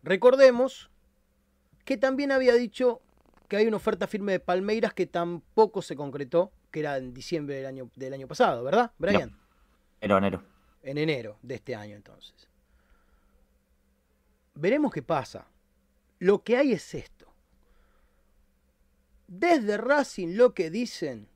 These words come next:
Speaker 1: corregime, Brian, si no es así, es que por menos de diez millones de dólares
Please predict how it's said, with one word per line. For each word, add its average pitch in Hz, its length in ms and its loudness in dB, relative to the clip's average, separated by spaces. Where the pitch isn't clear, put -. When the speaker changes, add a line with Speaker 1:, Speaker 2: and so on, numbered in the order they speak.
Speaker 1:
corregime, 139 480 -6
Brian, 156 300 0
si 127 100 -14
no 139 80 -10
es 131 100 -16
así, 220 320 -6
es 247 100 2
que 240 120 0
por 214 280 -2
menos 269 300 0
de 208 60 2
diez 240 140 0
millones 185 640 0
de 135 300 -8
dólares 233 720 4